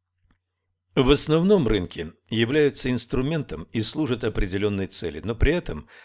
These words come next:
они подвержены эмоциям толпы. Это создаёт как проблемы, так и возможности. Если рынки идут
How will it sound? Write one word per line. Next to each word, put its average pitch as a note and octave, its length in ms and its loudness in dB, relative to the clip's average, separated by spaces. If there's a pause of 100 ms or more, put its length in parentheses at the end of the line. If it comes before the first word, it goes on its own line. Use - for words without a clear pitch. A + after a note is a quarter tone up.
(180)
они D3 220 4
подвержены C3 720 0
эмоциям G#2 600 0
толпы. G2 540 -4 (440)
Это C#3 280 6
создаёт C#3 560 0
как C3 380 -2 (120)
проблемы, C3 500 2
так - 300 -4
и A2+ 100 0
возможности. F#2+ 800 -4 (380)
Если A#2 400 0
рынки F#2+ 400 -2
идут F2 260 -8